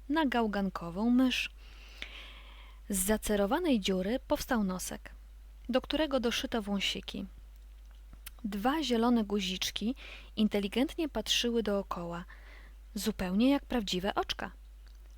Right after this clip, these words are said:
A kawałki jeansu zostały uformowane w zgrabne uszka.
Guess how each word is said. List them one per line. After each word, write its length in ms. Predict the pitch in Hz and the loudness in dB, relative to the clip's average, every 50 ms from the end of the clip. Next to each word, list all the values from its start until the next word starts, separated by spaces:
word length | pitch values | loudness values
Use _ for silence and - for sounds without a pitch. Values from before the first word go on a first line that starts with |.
| - - - - | -18 -18 -4 -2
A 60 | - | -2
kawałki 480 | - - 220 202 233 240 226 - - 190 190 | 0 2 2 4 4 2 2 0 -4 -2 0
jeansu 500 | 254 320 381 359 - - - 202 196 202 - - - - - - | 2 2 2 2 0 0 -2 -2 -2 -4 -6 -10 -14 -16 -16 -4
zostały 400 | - 403 403 - - 370 339 320 - | -2 -2 0 4 4 6 6 6 4
uformowane 800 | - 247 - - 247 233 226 214 208 208 208 247 285 269 254 240 | 2 0 2 2 4 4 6 4 4 4 4 4 6 6 6 4
w 60 | 220 226 | 2 0
zgrabne 540 | 226 - - 453 466 440 - 294 277 254 | -4 -2 2 2 2 4 4 4 2 2
uszka. 480 | - - 202 190 - - - - 208 208 | 2 0 -4 -2 -4 -4 -4 -6 -8 -8